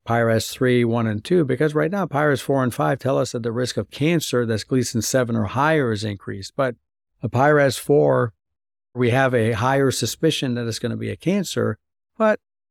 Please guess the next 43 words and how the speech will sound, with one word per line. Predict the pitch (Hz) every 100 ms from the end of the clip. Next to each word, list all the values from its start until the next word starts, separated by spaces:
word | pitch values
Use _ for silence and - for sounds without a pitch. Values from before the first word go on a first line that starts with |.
| _
all | 156 170
of | 156
us | 160 -
have | 131
done | 135 127
biopsies | 127 143 135 - 135 131 120
where | 120 117 113
a, | 117
a | 107
pirates | 117 127 123 113
four | - 127 117
lesion | 113 139 123 123 113 113 _ _
sometimes | - - 135 131 131 131 120
is | 117
a | 117
four | - 135 123
plus | 127 117
three | - 127
equals | 117 120
seven, | 131 123 120 110
sometimes | 127 117 120 117
it's | 113 104
an | 107
eight, | 117 143 131 117 _ _ _ _ _
but | - 123 120 -
it's | 113 -
not | 127 123
as | 110 107
exact | 101 98 127 139 120 -
as | 113 110 104 -
you | - 107
see | - 120
a |
Gleason | 110 131 131 - 113
score | - 117 113
and | 110
you | 110
act | 110 113 117 117
on | 110
it | 53 -
from | - 55
that | - -
standpoint. | - 110 107 - - -